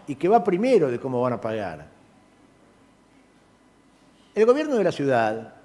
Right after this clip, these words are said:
Rodríguez Larreta, Diego Fernández, tienen que explicarle a las vecinas y a los vecinos de la ci-, de, de, de, del barrio Padre Carlos Mujica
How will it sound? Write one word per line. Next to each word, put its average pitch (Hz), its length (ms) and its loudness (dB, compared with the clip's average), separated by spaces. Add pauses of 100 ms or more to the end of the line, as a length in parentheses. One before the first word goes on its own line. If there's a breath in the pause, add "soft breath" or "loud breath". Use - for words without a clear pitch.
Rodríguez 127 380 -4
Larreta, 127 720 -2 (160)
Diego 117 300 -4
Fernández, 120 840 -4 (960)
tienen 269 220 -8
que 240 80 -2
explicarle 220 380 0
a - 20 6
las 165 120 2
vecinas 160 320 -6
y 165 40 -2
a 151 40 0
los 127 100 -2
vecinos 160 280 -6
de 147 60 -4
la 139 80 -2
ci-, 120 260 -8
de, 110 240 -6
de, 98 200 -10
de, 92 160 -12
del 95 120 -10
barrio 165 220 -2
Padre 156 220 -2
Carlos 151 200 -4
Mujica 147 440 -4